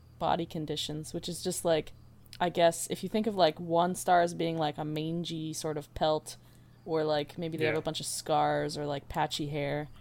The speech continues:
Speaker 1: uh, missing feathers maybe, and then, like, a three star, which is, like, a,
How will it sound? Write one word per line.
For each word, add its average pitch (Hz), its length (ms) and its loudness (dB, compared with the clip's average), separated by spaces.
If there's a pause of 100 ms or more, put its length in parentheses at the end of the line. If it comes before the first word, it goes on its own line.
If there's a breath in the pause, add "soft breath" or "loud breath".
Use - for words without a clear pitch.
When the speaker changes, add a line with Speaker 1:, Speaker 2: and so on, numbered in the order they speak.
(640 soft breath)
Speaker 1:
uh, 151 160 2
missing 156 300 -4
feathers 147 460 -4
maybe, 151 340 -6 (300 soft breath)
and 175 140 4
then, 175 120 2
like, 165 140 4
a 151 40 -8
three 185 280 -2
star, 143 300 0
which 143 140 -6
is, 156 120 -10
like, 135 180 -6
a, - 220 -6